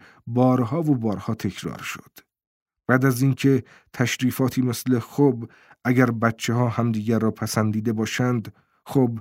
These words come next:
اگه خدا هم خواسته باشه»، این حرفا هم به جا آورده شد. پدرم دستش را رو کرد.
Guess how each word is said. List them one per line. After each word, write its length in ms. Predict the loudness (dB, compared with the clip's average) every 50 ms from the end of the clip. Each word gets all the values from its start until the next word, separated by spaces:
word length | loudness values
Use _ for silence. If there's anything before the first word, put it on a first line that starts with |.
| -12 _ _ _ _
اگه 200 | -4 -2 0 0
خدا 340 | 0 0 0 0 2 2 2
هم 180 | 2 0 -2 -2
خواسته 420 | -2 -4 -4 -4 -4 -4 -4 -4
باشه»، 540 | -2 -2 -2 -2 0 2 2 2 2 0 -2 _ _ _ _ _ _ _ _ _ -20 -20 -20 -20 -20 _ _ _ _ _ _ _ _ _ _ _ _ _ _ _ _ 2
این 180 | 4 6 6
حرفا 500 | 6 4 2 0 0 -2 -6 -6 -4 -4
هم 300 | -2 0 0 0 0 2
به 100 | 0 0
جا 180 | 0 0 0 -2
آورده 400 | -2 -4 -8 -10 -14 -14 -14 -14
شد. 360 | -12 -12 -12 -14 -16 -20 _ -20 -20 _ _ _ _ _ _ _ _ _ _ _ 0
پدرم 480 | 0 2 4 4 4 4 4 4 2 0 _ _ _ _ -4 0
دستش 480 | 0 0 0 0 -2 -2 -2 -2 -4 -6 -2
را 140 | 0 0 2
رو 220 | 2 0 -2 -4
کرد. 500 | -4 -6 -10 -14 -14 -16 -20 -20 -20 _